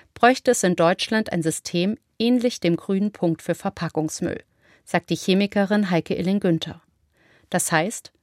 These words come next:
die Textilhersteller müssten Abgaben für ihre Produkte zahlen, damit diese dann später sortiert und wieder verwertet werden können.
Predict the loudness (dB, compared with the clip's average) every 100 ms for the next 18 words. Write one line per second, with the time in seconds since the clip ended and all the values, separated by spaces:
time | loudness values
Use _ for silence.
0 | _ _ -20 -10 -4 -2 0 -2 0 0
1 | 2 2 2 2 2 4 4 2 -2 -4
2 | -4 -6 -2 -2 0 -2 -4 -4 -2 -2
3 | -2 0 -2 -2 2 4 4 4 2 2
4 | 0 -2 2 2 2 0 -4 -2 0 0
5 | -2 -2 -2 -2 -4 -4 -4 0 0 0
6 | 4 4 4 2 -4 -8 -8 -10 -10 -12